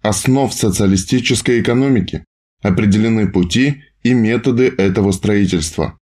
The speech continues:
Цитата. "Первой задачей всякой партии будущего является убедить большинство народа в правильности ее программы и тактики. Теперь эта задача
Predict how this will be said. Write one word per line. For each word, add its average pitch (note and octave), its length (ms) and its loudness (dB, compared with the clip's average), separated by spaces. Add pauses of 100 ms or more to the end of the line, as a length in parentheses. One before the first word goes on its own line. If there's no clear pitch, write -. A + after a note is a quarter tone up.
(300)
Цитата. G2 640 -2 (880)
"Первой C3 440 2
задачей A#2+ 760 0 (180)
всякой C#3+ 520 0
партии C3 560 0
будущего A#2 840 2
является G#2 880 0 (500)
убедить C#3 500 2
большинство C3+ 720 0
народа B2 600 0 (300)
в - 120 -20
правильности B2+ 720 0
ее A2 520 2
программы A2 580 2
и - 160 -2
тактики. G#2 640 -2 (480)
Теперь B2+ 300 0
эта B2 340 0
задача F#2+ 600 0